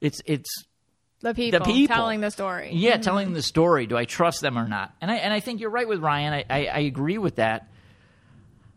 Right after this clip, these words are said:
Speaker 1: The o-, and I guess I'd have to look, could it be anything else? Maybe this kid was, like,
Speaker 2: He's just
Speaker 1: super
Speaker 2: very
Speaker 1: psychic.
Speaker 2: psychic.
Speaker 1: Maybe, yeah,
Speaker 2: Right.
Speaker 1: maybe
Speaker 2: It
Speaker 1: he's
Speaker 2: feels different than that,
Speaker 1: really
Speaker 2: though.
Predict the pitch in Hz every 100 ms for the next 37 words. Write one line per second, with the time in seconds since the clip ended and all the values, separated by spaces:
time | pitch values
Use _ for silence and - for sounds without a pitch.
0 | _ - - _ _ _ 175 262 277 208
1 | 233 233 - - _ - 175 214 196 180
2 | - 175 175 - - 170 147 156 147 135
3 | 120 135 160 151 - 127 139 139 131 -
4 | 147 123 110 - 104 - - 233 226 -
5 | 220 208 202 202 165 175 214 208 196 190
6 | 190 - 147 156 160 185 160 139 156 262
7 | - 302 143 143 - 180 - 170 - 147
8 | - 131 185 190